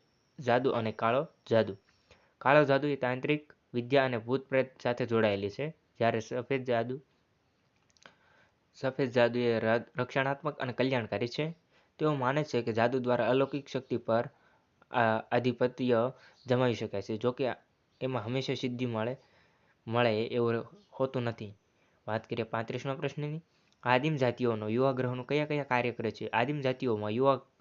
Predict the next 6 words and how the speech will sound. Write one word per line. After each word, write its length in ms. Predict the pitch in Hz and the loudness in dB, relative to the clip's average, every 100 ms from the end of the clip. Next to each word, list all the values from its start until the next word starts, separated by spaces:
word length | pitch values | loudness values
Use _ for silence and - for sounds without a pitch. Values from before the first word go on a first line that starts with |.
| - - _ - | -20 -20 _ -6
સંગઠનો 520 | 139 143 127 117 127 | 0 0 0 -2 -2
યુવા 300 | 123 131 123 | 2 2 2
ગ્રહ 280 | 120 123 120 | 2 -2 0
તરીકે 480 | 139 139 - 104 - | -2 -2 -6 -10 -6
ઓળખાય 360 | 131 131 120 107 | -2 -2 0 -4
છે. 240 | - - | -6 -18